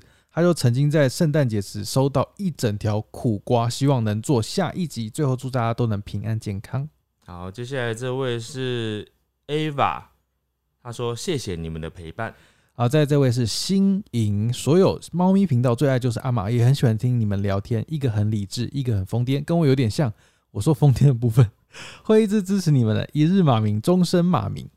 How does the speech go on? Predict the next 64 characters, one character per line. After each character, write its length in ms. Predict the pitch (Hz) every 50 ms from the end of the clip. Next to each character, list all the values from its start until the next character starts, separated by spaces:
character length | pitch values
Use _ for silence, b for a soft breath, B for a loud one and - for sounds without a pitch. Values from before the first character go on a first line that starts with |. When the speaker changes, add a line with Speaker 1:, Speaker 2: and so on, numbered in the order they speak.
| _ _
Speaker 1:
最 100 | - 156
后 180 | 143 139 131 113
希 220 | - - - 143
望 260 | 151 160 143 117 131
暑 320 | - - - - 127 110 107
假 280 | - - 208 190 147
可 200 | 123 - - 117
以 180 | 113 113 123 131
有 180 | 135 104 90 95
展 340 | - - 110 95 98 104
览， 180 | 110 104 95 - _ _ _ _ _ _
因 160 | - 160 170 175
为 120 | 190 185
我 180 | 151 113 104 101
只 160 | - - 117
有 100 | 113 117
暑 240 | 120 - - 107 101
假 200 | - 147 139 123
会 160 | - 160 139
有 100 | 107 95
机 180 | - - -
会 200 | 120 120 147 123
去 200 | 107 - - 143
台 200 | 135 - - 110
湾 180 | 110 110 113 120
度 160 | - 123 113
假。 160 | 104 - 110 95 -
诶， 80 | - 101
为 100 | 233 240
什 120 | - 175
么 60 | 120
我 40 | 107
们 100 | 104 110
今 140 | - - 170
天 100 | 180 175
这 120 | 165 185
边 200 | 175 180 180 180 b b b b b -
这 120 | - 226
么 120 | 196 165 143
多 280 | 156 156 156 - _ _ _ _ _ _ _ -
香 280 | - - 170 160 170
港 200 | 165 151 107 98 -
人 220 | 85 80 - -
啊， 140 | - - - _ _ _
或 140 | _ - 151
是 340 | 143 139 165 156 135 - - - _
海 200 | - - 98 101
外 180 | 123 131 113
的 100 | 101 101
人？ 160 | - - - - _
Speaker 2:
不 80 | _ 101
知 80 | _ _ _ _
道， 160 | 90 80 - _ _ _ _ _ _ _ _ _ _ _ _ _
我 80 | - 107
们 180 | 104 110 107 107
好 180 | 104 95 101
像 220 | 123 147 156 139 -
一 140 | 135 147
般， 420 | 135 _ - 127 113 110 117 123 101 87
我 60 | 101
们 200 | 90 90 87 85
常 240 | - - 90 90 92
常 160 | 95 95 92
有 500 | 85 80 78 78 80 78 76 73 71